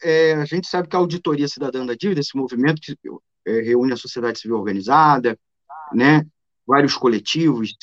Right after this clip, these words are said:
entidades do movimento sindical e popular participam com ele, você mesmo é diretor do Sindicato Nacional dos Servidores do I B G E, tá fazendo uma campanha pelo, é, controle, pelo limite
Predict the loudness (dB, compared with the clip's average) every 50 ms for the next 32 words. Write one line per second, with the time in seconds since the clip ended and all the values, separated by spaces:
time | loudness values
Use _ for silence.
0 | -16 -16 -18 -14 -6 -4 -4 -4 -4 -4 -2 0 0 0 0 -2 -4 -4 -4 -4
1 | -4 -4 -6 -6 -6 -8 -8 -8 -8 -8 -4 -2 -2 -2 -2 -6 -12 -8 -2 2
2 | 4 4 2 2 _ _ _ _ _ _ -4 -4 -2 -2 -4 -6 -6 -6 -6 -4
3 | 2 4 6 6 6 4 0 -2 -2 0 2 2 4 4 2 0 -4 -10 _ -20
4 | _ -20 -18 _ -6 -4 0 4 4 4 4 4 2 0 0 0 -2 -4 -4 -4
5 | -4 -2 0 -2 -2 0 -2 -4 -4 -4 -4 -4 2 4 4 4 4 2 -4 -8
6 | -8 -6 -6 -6 -6 -4 -4 -4 -6 -6 -6 -8 -6 -4 -6 -6 -4 -4 0 2
7 | 4 4 4 4 4 2 -2 _ _ _ _ _ _ _ _ _ _ _ -20 -20
8 | -20 _ _ _ _ _ _ _ _ _ _ 2 2 4 6 6 8 8 8 8
9 | 8 6 6 6 4 4 4 4 2 0 2 4 4 4 4 2 0 -2 -4 -2
10 | 2 6 6 8 8 8 6 4 2 0 -6 -16 _ _ _ _ -2 0 2 2
11 | 2 2 0 _ -4 -2 0 0 0 -2 -2 2 4 6 6 6 4 2 -2 _
12 | -2 0 2 2 2 4 4 4 2 2 2 0 0 -2 -4 _ -6 -2 0 0
13 | 0 0